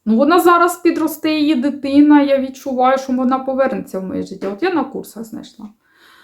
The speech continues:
На курси, е, моя знайома, вона жила в мене, вона теж на курсах знайшла. Ну, собі там якихось дівчат, з якими вона їздить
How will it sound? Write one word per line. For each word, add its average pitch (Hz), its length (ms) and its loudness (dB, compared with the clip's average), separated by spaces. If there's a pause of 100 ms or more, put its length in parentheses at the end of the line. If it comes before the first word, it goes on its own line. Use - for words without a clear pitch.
(300)
На 311 140 0
курси, 440 520 2
е, 302 800 -2
моя 247 500 4
знайома, 277 1080 2
вона 208 240 -2
жила 226 320 2
в 349 80 2
мене, 285 260 4
вона 220 200 0
теж 302 200 -2
на 285 100 4
курсах 285 460 -4
знайшла. 208 600 -6 (1400)
Ну, 208 120 -4
собі 196 360 -10
там 208 320 -10
якихось 185 460 -10
дівчат, 294 600 -2
з 180 60 -8
якими 190 340 -10
вона 185 600 -12
їздить 190 640 -10